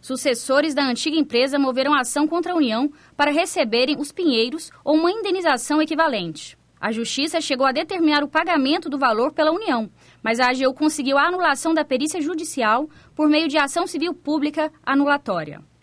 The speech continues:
Recentemente, a A G U conseguiu demonstrar no Superior Tribunal de Justiça que o valor da indenização deve ser discutido no Supremo Tribunal Federal, já que o laudo técnico que fundamentou a decisão judicial inicial violou a regra constitucional de que todas as decisões devem ser legitimamente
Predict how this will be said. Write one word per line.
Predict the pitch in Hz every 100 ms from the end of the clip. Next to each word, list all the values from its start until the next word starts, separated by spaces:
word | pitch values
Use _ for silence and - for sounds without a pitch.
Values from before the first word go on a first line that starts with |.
| _
Recentemente, | 277 330 370 330 269 254 285 302
a | 269
A |
G | 277
U | 269
conseguiu | 339 330 285
demonstrar | 269 359 320 285 247 262 269
no | 262
Superior | 247 269 226 262
Tribunal | 349 294 294 233
de | 226
Justiça | 302 - 285 311 349 - - _
que | 320
o | 302
valor | 277 294 320
da | 320
indenização | 392 370 311 240 - 311
deve | 285 277
ser | 285
discutido | 220 339 381 320 - - 330 214 190 - -
no | 269
Supremo | 311 - 302 339
Tribunal | 302 302 262 262
Federal, | 302 302 330 220 202 - -
já | 262
que | 262
o | 302
laudo | 240 277 302
técnico | 285 262 254 254 233 220
que | 269
fundamentou | 339 427 359 302 - 254 277 202 - -
a | 233
decisão | 247 262 240 262
judicial | 262 311 302 - 254 240
inicial | 247 233 254 220 262 359 - -
violou | 220 320 381 302 403 302
a |
regra | 269 254 254
constitucional | 330 349 - 330 294 233 294 302
de | 240
que | 254
todas | - 294 339 415 339
as | 302
decisões | 247 381 370 220 226 285 320
devem | 277 277 277
ser | 269 254
legitimamente | 277 349 370 311 339 262 247 311 -